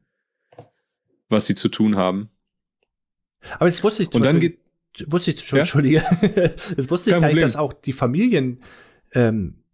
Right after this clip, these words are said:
Speaker 2: gesundheitlich aufgefangen werden, dass die auch eine Krankenversicherung anscheinend bekommen, beziehungsweise die Möglichkeit haben,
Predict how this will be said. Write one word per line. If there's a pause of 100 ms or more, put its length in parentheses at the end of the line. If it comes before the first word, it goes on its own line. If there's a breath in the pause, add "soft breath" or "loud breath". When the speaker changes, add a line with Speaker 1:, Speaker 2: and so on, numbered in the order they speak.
(120)
Speaker 2:
gesundheitlich
aufgefangen
werden,
dass
die
auch
eine
Krankenversicherung
anscheinend
bekommen, (340 loud breath)
beziehungsweise
die
Möglichkeit
haben,